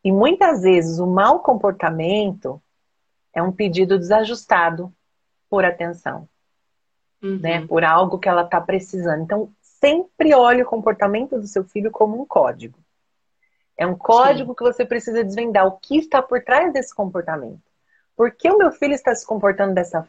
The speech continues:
Speaker 1: forma? Né? Porque quando você começa a lidar com o comportamento, você tá lidando com aquilo que tá na superfície.
Speaker 2: Uhum.
Speaker 1: E aí, geralmente, põe mais lenha na fogueira ainda.
Speaker 2: É.
Speaker 1: Né?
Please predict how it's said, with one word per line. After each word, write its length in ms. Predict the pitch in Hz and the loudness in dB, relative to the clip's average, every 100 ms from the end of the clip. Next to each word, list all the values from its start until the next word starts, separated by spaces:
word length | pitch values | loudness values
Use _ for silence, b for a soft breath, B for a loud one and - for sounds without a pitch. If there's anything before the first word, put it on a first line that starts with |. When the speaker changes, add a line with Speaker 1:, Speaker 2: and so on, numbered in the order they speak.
| - | -2
Speaker 1:
forma? 520 | 160 151 139 127 156 _ _ _ _ _ - | 2 2 0 -8 -16 _ _ _ _ _ -4
Né? 240 | 180 220 | 0 0
Porque 280 | 226 208 226 | 0 -4 -4
quando 400 | 226 285 339 339 | 0 2 2 2
você 280 | 285 277 262 | 0 0 -4
começa 920 | - 240 226 190 160 147 - 147 127 _ _ | 0 0 2 2 2 -2 -6 -10 -10 _ _
a 80 | 175 | -2
lidar 480 | 185 185 170 156 151 | 0 0 2 0 0
com 180 | 202 196 | -2 -2
o 60 | |
comportamento, 800 | 208 262 233 - 156 165 196 180 | 0 2 2 0 0 -2 -2 -4
você 140 | - 180 | -6 -4
tá 160 | 185 | -2
lidando 360 | 190 175 185 202 | -2 -2 -2 -4
com 100 | 208 | -6
aquilo 300 | 196 214 220 | -6 -6 -8
que 60 | - | -4
tá 100 | 214 | -4
na 100 | 208 | -4
superfície. 920 | - 285 415 494 - 175 170 - - _ _ _ _ _ - | -8 -6 -2 -4 -4 -10 -10 -20 -20 _ _ _ _ _ -12
Speaker 2:
Uhum. 220 | 180 196 185 | -6 -4 2
Speaker 1:
E 60 | |
aí, 360 | 214 202 247 294 | 4 4 2 2
geralmente, 560 | 254 294 262 269 311 - | 4 4 4 2 -2 -2
põe 160 | 277 | 0
mais 260 | 262 302 403 | 2 4 4
lenha 220 | 392 370 | 2 0
na 100 | 359 | -2
fogueira 360 | 339 302 294 330 | -2 0 2 2
ainda. 420 | 330 220 147 127 _ _ _ _ _ - | 0 -4 -4 -8 _ _ _ _ _ -8
Speaker 2:
É. 260 | 180 165 | -4 -4
Speaker 1:
Né? 320 | 160 190 240 | -2 0 0